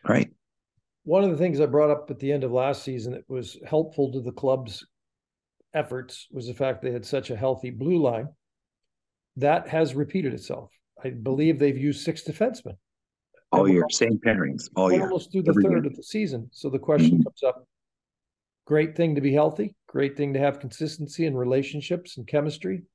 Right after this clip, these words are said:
Speaker 2: Do we need to change anything back there?
Speaker 1: I don't know if you need to change the pairings, but you might wanna look at,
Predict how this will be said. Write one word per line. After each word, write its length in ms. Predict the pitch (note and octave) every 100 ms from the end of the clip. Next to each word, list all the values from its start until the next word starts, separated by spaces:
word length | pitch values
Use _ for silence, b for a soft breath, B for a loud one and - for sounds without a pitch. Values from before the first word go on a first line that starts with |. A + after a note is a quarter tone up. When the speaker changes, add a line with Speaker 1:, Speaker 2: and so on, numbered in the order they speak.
| _ _ _ _ _ _ _ _
Speaker 2:
Do 80 | -
we 120 | A#2
need 180 | B2 C3
to 60 | A#2+
change 260 | D3+ D3
anything 280 | C#3+ C#3+ D3
back 220 | D3 D#3
there? 240 | F3+ G3 - _ _ _ _ _ _ -
Speaker 1:
I 80 |
don't 120 | D#3 G#3
know 120 | G3
if 100 | F#3+
you 100 | C#3+
need 240 | C3 C3
to 120 | A#2+ G#2
change 460 | - A#2 A#2+ A#2
the 120 | -
pairings, 580 | F#2+ - G#2 D3+ E3+ G#3
but 200 | - F#2
you 80 | G#2
might 200 | A#2+ D#3+
wanna 220 | C3 A#2+
look 320 | G#2+ A#2 A#2+
at, 200 | A2 F#2+